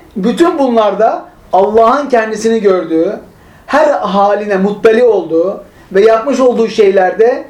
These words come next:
onu hesaba çekileceği kaidesine inanarak hareket eder.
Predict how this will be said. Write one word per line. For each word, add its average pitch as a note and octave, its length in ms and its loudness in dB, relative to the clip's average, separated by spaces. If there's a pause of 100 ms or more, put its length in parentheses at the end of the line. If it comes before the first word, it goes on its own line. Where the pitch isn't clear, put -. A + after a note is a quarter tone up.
(280)
onu B3 280 0
hesaba A#3 520 0
çekileceği A3+ 680 -2
kaidesine G#3+ 580 0
inanarak B3 560 0 (180)
hareket E3 340 -2
eder. C3+ 220 -4